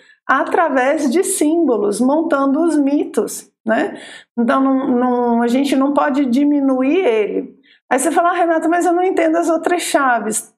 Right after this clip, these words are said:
Tá ótimo, mas saiba <laughs> que a gente trabalha, é, chaves menores e que o mito fala demais. E o Campbell vai ajudar a gente,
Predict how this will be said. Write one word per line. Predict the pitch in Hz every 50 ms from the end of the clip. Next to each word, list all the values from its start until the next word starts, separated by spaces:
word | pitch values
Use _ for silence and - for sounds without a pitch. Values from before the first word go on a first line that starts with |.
| _ _ _
Tá | - 349 370 453 480 453 370
ótimo, | 320 294 - - - - - 220 196 - - - - - - _
mas | - 262 254 302 330 320
saiba | - - 262 254 254 240 247 226 233 262 285 - - -
<laughs> | - 294 294 - 254 233 - 320 330 - - - - - _ _ _
que | - 285 277 285 330 339 339
a | - 285
gente | 285 294 - 285 269 - -
trabalha, | - 294 302 311 311 254 233 233 254 262 285 311
é, | 311 311 302 302 - 269 240 240 233 233 226 226 220 214 - - -
chaves | - - 262 240 240 233 262 254
menores | 262 254 254 277 330 381 381 330 254 233 220 208 202 - - - - - _ _ _ _ -
e | - 226
que | 226 - - 269
o | 277
mito | 277 262 254 262 269
fala | - - 269 269 269
demais. | 269 302 339 349 311 247 233 220 220
E | 247
o | 254
Campbell | 254 - 254 262 294 262 254 269 269 277
vai | 254 254 240 269 302 330
ajudar | 330 302 330 294 320 277 285 339
a | 392
gente, | 302 277 240 240 254 254 -